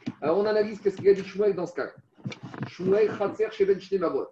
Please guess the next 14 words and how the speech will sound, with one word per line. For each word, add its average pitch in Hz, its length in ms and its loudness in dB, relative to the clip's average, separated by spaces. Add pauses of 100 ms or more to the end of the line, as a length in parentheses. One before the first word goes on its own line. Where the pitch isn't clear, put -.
Quand 202 200 -2
j'ai 202 100 2
une 190 140 -2
cour 240 280 -6
qui - 80 -18
se 349 60 0
trouve 196 220 0
entre 165 180 -2
deux 170 140 4
Maboy. 143 240 -2 (840)
Alors, 117 320 -8
Irvaim 165 540 0
Shneem 151 1040 -2
Asura. - 540 -8